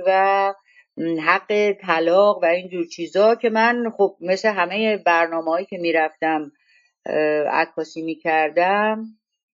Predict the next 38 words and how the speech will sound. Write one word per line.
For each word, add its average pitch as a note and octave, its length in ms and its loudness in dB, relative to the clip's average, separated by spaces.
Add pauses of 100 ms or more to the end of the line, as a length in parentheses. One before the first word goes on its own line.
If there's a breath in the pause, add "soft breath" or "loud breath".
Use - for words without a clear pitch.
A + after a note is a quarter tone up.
(120)
اه، D3+ 320 0
خب F3 220 2
این G3 140 0
برنامه‌ها F3+ 480 2
رو G#3+ 80 4
هم A3 80 2
می‌رفتم. D#3+ 640 0
منتها B3+ 520 4 (100)
تو B3 60 -10
تلویزیون A#3+ 580 2
به A#3 100 4
هر G#3+ 200 2
حال A3+ 340 -2 (680 soft breath)
مسائلی C4+ 480 2
پیش C4+ 220 -4
آمد B3+ 280 2
و B3 80 4
گفتن B3+ 280 0
شما A#3+ 220 0
رفتین A3+ 360 0
در G#3 160 4
اینجا G3 240 0
شرکت A3 600 2 (100)
کردین B3 400 2
و B3 80 -4
من A#3 220 0
گفتم A#3 580 0
نه G#3 200 2
من A3+ 180 -4
رفتم G3 320 -2
عکس A#3+ 260 0
بگیرم، C#4 360 2
ولی C#4 120 4
به C4 80 6
هر A3 180 4
حال A#3+ 180 -2
دیگه G#3+ 180 -2
بیرونم G3+ 420 0